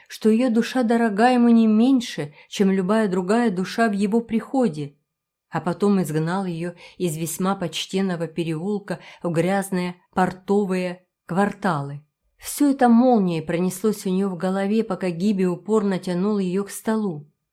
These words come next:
а она неуверенно сопротивлялась. "Гиби, подойди сюда", позвала миссис Клейтер.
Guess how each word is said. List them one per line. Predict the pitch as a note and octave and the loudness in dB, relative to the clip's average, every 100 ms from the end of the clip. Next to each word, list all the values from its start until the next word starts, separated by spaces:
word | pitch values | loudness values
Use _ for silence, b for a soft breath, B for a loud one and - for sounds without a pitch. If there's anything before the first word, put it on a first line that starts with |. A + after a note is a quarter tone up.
| _ _ | _ _
а | - D#3+ | -6 -2
она | E3+ F#3+ | 0 2
неуверенно | F#3 E3+ D#3 F#3+ F#3+ F3 | 0 0 0 0 0 -4
сопротивлялась. | - F3 E3+ E3 F3 E3 D#3 D3 D3 - - _ _ _ _ - | -6 -8 -8 -8 -6 -4 -4 -6 -10 -14 -20 _ _ _ _ -10
"Гиби, | F3 F3 G#3 D3+ C#3 - _ - | -4 2 2 2 -6 -10 _ 0
подойди | C#4+ A#3+ D#3 D3 | 4 6 4 -4
сюда", | - C#3+ C3+ C#3+ _ _ _ _ - | -6 -8 -8 -12 _ _ _ _ -4
позвала | D#3+ D3+ D3 D3 | -2 -2 -2 -2
миссис | D3+ D3 D3+ - | -4 -6 -10 -12
Клейтер. | D#3+ C#3+ C#3+ D3 | -6 -6 -6 -12